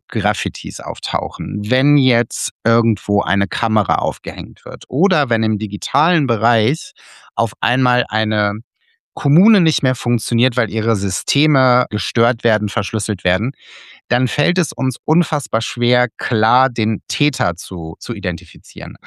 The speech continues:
Es kann ja immer auch eine kriminelle Gruppe sein, es kann ein Aktivismuskollektiv sein, ne? Also bleiben wir beim, bei dem Graffiti.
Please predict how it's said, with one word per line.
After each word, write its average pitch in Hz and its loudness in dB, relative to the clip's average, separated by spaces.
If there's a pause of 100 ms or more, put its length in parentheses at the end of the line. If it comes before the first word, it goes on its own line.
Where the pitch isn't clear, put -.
(440)
Es - -6
kann 151 -2
ja 143 2
immer 165 4
auch - 0
eine 107 -4
kriminelle 98 -2
Gruppe 170 0
sein, 127 2
es - -8
kann 107 -2
ein 110 -4
Aktivismuskollektiv 131 -2
sein, 110 0
ne? 180 2
Also 123 0
bleiben 117 2
wir 131 2
beim, 117 0
bei 110 4
dem 107 0
Graffiti. 147 0